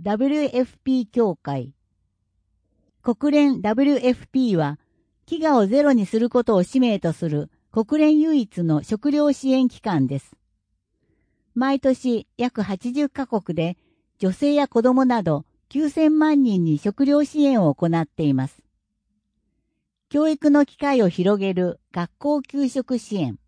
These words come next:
栄養価の高い学校給食を提供し、将来を担う子供を栄養不良から守るとともに、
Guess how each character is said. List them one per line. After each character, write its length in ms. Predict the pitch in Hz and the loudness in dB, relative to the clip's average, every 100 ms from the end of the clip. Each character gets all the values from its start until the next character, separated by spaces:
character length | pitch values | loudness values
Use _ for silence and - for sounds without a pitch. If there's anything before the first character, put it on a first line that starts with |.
| _ _ _ _ _ _ _ _ _ _ _ _ _ _ - | _ _ _ _ _ _ _ _ _ _ _ _ _ _ -4
栄 220 | 262 294 | 0 2
養 160 | 311 302 | 2 2
価 140 | 226 | 0
の 120 | 190 | 0
高 320 | 202 202 240 | 0 -2 0
い 60 | 202 | 0
学 220 | 185 180 | 0 -4
校 220 | - 269 | 2 0
給 220 | 254 277 262 | 2 0 0
食 300 | 196 175 160 | -2 -2 -2
を 60 | |
提 260 | 151 196 185 | 0 -2 -2
供 240 | 190 180 | -2 -2
し、 320 | - 160 151 _ _ _ _ | -2 -10 -10 _ _ _ _
将 240 | - 330 | -4 -2
来 220 | 302 247 | 0 2
を 80 | 190 | 2
担 320 | 185 214 254 | 2 2 2
う 60 | 208 | 2
子 140 | - | 0
供 360 | 190 226 220 202 | 0 2 2 0
を 80 | 180 - | -2 -2
栄 200 | 233 285 | -2 2
養 180 | 285 285 | 4 2
不 140 | 302 | 2
良 200 | 277 233 | 4 2
か 140 | - | 2
ら 100 | 165 | 0
守 300 | 160 185 254 | 0 2 2
る 60 | 226 | 2
と 120 | 165 | -2
と 140 | 180 165 | -2 0
も 100 | 139 | 2
に、 220 | 123 | 0